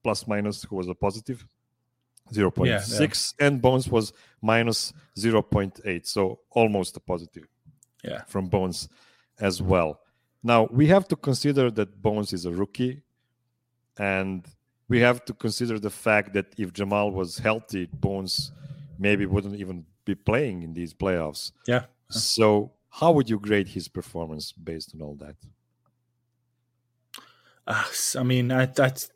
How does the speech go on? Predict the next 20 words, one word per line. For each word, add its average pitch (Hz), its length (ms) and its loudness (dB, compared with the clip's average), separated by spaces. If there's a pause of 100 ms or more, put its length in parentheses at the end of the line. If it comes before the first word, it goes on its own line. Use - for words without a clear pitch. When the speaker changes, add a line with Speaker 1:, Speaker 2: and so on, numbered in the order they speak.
Speaker 2:
it, 151 320 0
he 135 160 -2
passed. 131 440 2
He's 113 220 -4 (100)
a, - 140 -8
it, - 140 -10
for 120 100 0
me, 120 140 2
it's 113 140 -4
a 107 40 -8
C, 101 320 -2
'cause 104 340 -2 (360)
first 127 240 2
couple 123 220 0
of 120 60 -4
games, 117 300 2
he 120 60 0
was 110 180 -2
nowhere. 110 440 0
S-, - 160 -10